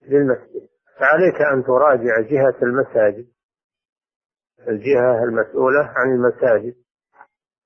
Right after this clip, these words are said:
وهي فرع الأوقاف لديكم، فرع الأوقاف والمساجد لديكم،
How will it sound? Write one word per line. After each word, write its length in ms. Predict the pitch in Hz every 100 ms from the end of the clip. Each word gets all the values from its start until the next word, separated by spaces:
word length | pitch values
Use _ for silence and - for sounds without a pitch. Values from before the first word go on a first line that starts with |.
| _ _ -
وهي 300 | 120 120 120
فرع 280 | 135 123 113
الأوقاف 680 | 113 113 107 131 117 - 113
لديكم، 600 | 107 123 127 - 113 107 _ _ _ _ _ _ _ _ _
فرع 180 | 123 113
الأوقاف 520 | 113 110 113 127 117
والمساجد 720 | 113 113 110 - 127 117 107
لديكم، 500 | 101 101 123 127 -